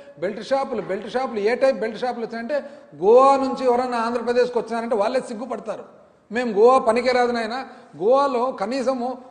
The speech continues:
ఒక రెండు వందల ఇండ్లకు ఒక షాప్ ఉంటుంది, ఇదేంది ఇది ప్రతి ఐదు ఇండ్లకు ఒక షాప్?" అని చూడండి ఒకసారి పోయి ఎవరినన్నా, గోవా వాళ్ళని ఎవరినన్నా ఆంధ్రప్రదేశ్కి పిలుచుకొస్తే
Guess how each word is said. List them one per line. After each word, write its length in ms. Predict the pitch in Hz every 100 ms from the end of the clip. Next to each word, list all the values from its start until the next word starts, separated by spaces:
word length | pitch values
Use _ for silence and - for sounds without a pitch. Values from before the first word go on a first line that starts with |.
| -
ఒక 100 | 214
రెండు 200 | 208 254
వందల 240 | 262 262
ఇండ్లకు 260 | 254 269 262
ఒక 100 | 240
షాప్ 300 | 233 226 233
ఉంటుంది, 300 | 214 202 202
ఇదేంది 320 | 254 285 233
ఇది 220 | 202 262
ప్రతి 380 | - - 196 202
ఐదు 200 | 196 262
ఇండ్లకు 260 | 285 285 269
ఒక 80 |
షాప్?" 280 | 240 202 170
అని 120 | 127 107 -
చూడండి 240 | 320 349 202
ఒకసారి 220 | 156 160
పోయి 140 | 139
ఎవరినన్నా, 320 | 135 135 117 107 _ _ _ _ _ 143
గోవా 280 | 185 240 247
వాళ్ళని 320 | 226 208 262
ఎవరినన్నా 360 | 247 202 220 226
ఆంధ్రప్రదేశ్కి 480 | 196 214 208 202 -
పిలుచుకొస్తే 500 | 175 - 170 277